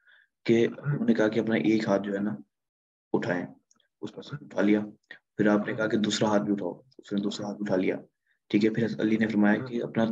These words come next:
पाँव उठाओ, अपना एक पाँव उठा लिया। अब हज़रत अली ने फरमाया कि अपना दूसरा पाँव भी उठाओ।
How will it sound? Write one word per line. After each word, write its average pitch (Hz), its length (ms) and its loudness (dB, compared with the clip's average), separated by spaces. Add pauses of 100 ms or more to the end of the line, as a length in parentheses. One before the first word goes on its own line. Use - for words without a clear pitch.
(200)
पाँव 104 220 4
उठाओ, 104 260 -2
अपना - 920 -10
एक 95 140 -4
पाँव 98 160 2
उठा 101 140 0
लिया। 104 200 4 (140)
अब 107 140 2
हज़रत 107 200 0
अली 110 120 2
ने 110 60 0
फरमाया 110 220 0
कि 107 100 0
अपना 117 120 0
दूसरा 113 360 0
पाँव 107 240 2
भी 101 60 8
उठाओ। 95 320 0